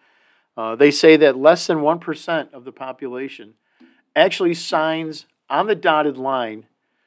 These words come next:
to, up to and including giving their life for your country. And, uh, I, as one American,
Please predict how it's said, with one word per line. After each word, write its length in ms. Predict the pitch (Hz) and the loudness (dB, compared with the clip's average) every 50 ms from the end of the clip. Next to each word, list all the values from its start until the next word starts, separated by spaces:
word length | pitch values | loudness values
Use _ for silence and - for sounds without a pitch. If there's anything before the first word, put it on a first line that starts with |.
| _ _ _ _ _ | _ _ _ _ _
to, 600 | - - 156 147 139 135 135 135 135 135 143 - _ | -10 -6 -4 -2 -2 -2 -4 -4 -6 -8 -10 -10 _
up 200 | 139 170 170 - | -6 -6 -6 -8
to 460 | - - - 185 180 170 165 - - - - | -14 -12 -8 -6 -4 -4 -6 -6 -8 -14 -18
and 300 | 143 131 127 131 131 139 | -16 -14 -12 -12 -12 -14
including 580 | 135 120 110 - - 151 147 147 147 139 123 107 | -16 -18 -18 -12 -8 -6 -6 -6 -8 -12 -14 -8
giving 260 | 135 139 139 170 156 | -8 -8 -8 -8 -10
their 120 | 143 147 151 | -10 -12 -12
life 480 | 139 123 113 123 123 - - _ _ _ _ | -10 -8 -10 -10 -10 -14 -20 _ _ _ _
for 140 | _ - 139 | _ -14 -14
your 160 | 131 131 120 | -12 -12 -14
country. 540 | - - 147 147 143 - 104 95 95 _ _ _ | -16 -16 -18 -18 -16 -18 -20 -20 -20 _ _ _
And, 460 | 120 117 117 117 117 117 113 - 104 _ - | -18 -14 -14 -14 -14 -16 -18 -20 -20 _ -20
uh, 300 | 64 85 107 120 120 - - | -18 -18 -16 -16 -18 -20 -16
I, 260 | - 127 147 170 190 | -4 2 4 4 6
as 160 | 180 165 143 151 | 6 4 2 2
one 300 | 156 165 175 170 170 160 | 2 2 2 0 -4 -8
American, 720 | - 143 143 151 165 175 175 170 180 175 175 180 175 180 | -10 -8 -6 -4 -4 -4 -6 -8 -14 -16 -16 -18 -20 -20